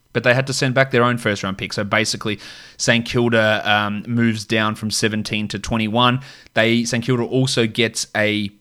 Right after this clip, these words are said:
a future fourth, and Richmond gets a future second. There's so many future picks being thrown around here. Um, so, yeah, good result for Saint Kilda, massive. They get Brad Crouch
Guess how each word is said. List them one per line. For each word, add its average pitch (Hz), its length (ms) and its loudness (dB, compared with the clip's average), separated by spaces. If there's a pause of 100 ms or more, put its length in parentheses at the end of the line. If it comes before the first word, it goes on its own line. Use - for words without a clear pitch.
(760)
a 120 80 -2
future 120 260 0
fourth, 143 400 0
and 113 100 -2
Richmond 113 300 -4
gets 107 160 -6
a 101 60 -6
future 101 320 -6
second. 98 340 -6
There's 98 220 -8
so 110 200 0
many 110 180 0
future - 280 -6
picks 104 220 -4
being 101 180 -4
thrown 101 260 -4
around 101 300 -2
here. 101 200 -4 (380)
Um, 107 440 0
so, 143 280 4 (100)
yeah, 160 160 -2
good 151 280 2
result 160 220 4
for 143 80 -4
Saint 147 200 2
Kilda, 151 220 2
massive. 117 400 0
They 117 140 2
get 113 400 -2
Brad 117 180 0
Crouch 127 320 -2